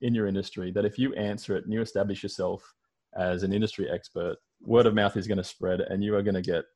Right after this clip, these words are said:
benefit from that. So I don't think it's necessarily posting because, let's face it, Facebook and platforms like that have really become a pay-to-play platform. If you don't have the money, it's gonna be very difficult to grow an organic audience by that. But it's not difficult to join a group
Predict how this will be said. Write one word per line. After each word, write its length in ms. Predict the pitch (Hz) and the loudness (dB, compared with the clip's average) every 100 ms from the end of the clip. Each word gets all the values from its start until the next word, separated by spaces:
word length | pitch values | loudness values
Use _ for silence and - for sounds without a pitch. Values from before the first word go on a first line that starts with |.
| _ | _
benefit 260 | 92 90 - - | -4 -4 -8 -10
from 120 | 95 | -8
that. 140 | 87 - | -6 -2
So 120 | 101 | 2
I 40 | |
don't 120 | 123 147 | 4 4
think 140 | 120 | 0
it's 120 | 110 | 0
necessarily 460 | 104 - 101 92 90 - | -4 -2 -2 0 -2 0
posting 480 | 107 117 147 147 | 0 0 -6 -6
because, 320 | 127 113 107 - _ _ - | -2 -2 -2 -6 _ _ 0
let's 200 | 113 - | 0 0
face 260 | 104 98 | -2 -2
it, 120 | 90 - _ _ _ _ _ _ - | -4 -6 _ _ _ _ _ _ 0
Facebook 440 | 117 117 123 110 | 0 2 0 0
and 100 | 101 | 0
platforms 480 | 101 107 - 107 101 | 0 0 0 -2 0
like 120 | 92 - | -4 0
that 200 | 92 113 | -2 -2
have 140 | 101 | -6
really 240 | 104 113 107 | -2 0 0
become 280 | 107 101 92 | 0 -2 -4
a 60 | |
pay-to-play 580 | - 101 92 - - - | -2 -2 -2 -2 -4 -4
platform. 460 | - - - - - _ _ _ _ | -4 -6 -8 -14 -16 _ _ _ _
If 80 | 98 | -2
you 40 | |
don't 180 | 92 110 | 0 4
have 120 | 113 | 2
the 80 | 101 | 2
money, 380 | 101 98 92 98 _ _ _ _ _ | 0 -2 -4 -8 _ _ _ _ _
it's 180 | 95 - | -10 -4
gonna 160 | 110 98 | -2 0
be 140 | 98 | 0
very 420 | 95 107 104 104 | 0 4 6 6
difficult 340 | 101 98 98 101 | 2 -2 -6 -6
to 60 | |
grow 180 | 101 95 | 0 0
an 80 | 92 | 0
organic 380 | 92 92 90 - | 0 -2 -2 -2
audience 320 | 95 87 - | -4 -4 -6
by 120 | - | -6
that. 120 | 76 - _ _ _ _ - | -6 -8 _ _ _ _ 0
But 80 | |
it's 120 | 113 - | 2 2
not 160 | 151 | 0
difficult 340 | 117 107 110 104 | 0 0 -4 -4
to 60 | |
join 280 | 98 101 107 | -2 0 2
a 40 | 98 | 0
group 300 | 98 95 | -2 -4